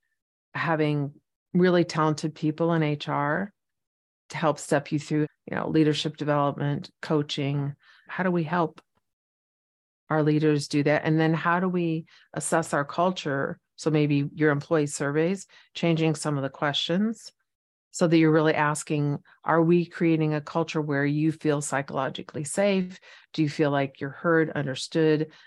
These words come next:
appreciated? Do you feel like you can express feedback? I think some of those things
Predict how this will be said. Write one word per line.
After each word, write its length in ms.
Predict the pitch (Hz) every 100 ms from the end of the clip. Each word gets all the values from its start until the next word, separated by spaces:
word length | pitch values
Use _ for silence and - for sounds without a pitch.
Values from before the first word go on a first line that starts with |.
| -
appreciated? 1000 | - - 175 175 185 165 165 160 156 160 - _ _
Do 80 | 175
you 80 | 160
feel 180 | 170
like 220 | 151 147 151
you 100 | 147
can 180 | 147
express 760 | 143 - - - 156 156 147 - _ _ _
feedback? 720 | - 180 170 170 160 151 156 - _ _ _ _ _ _ _ _ _ _ -
I 60 |
think 220 | 147 170 156
some 220 | - 180
of 80 | 165
those 220 | 165 156
things 320 | 175 165 147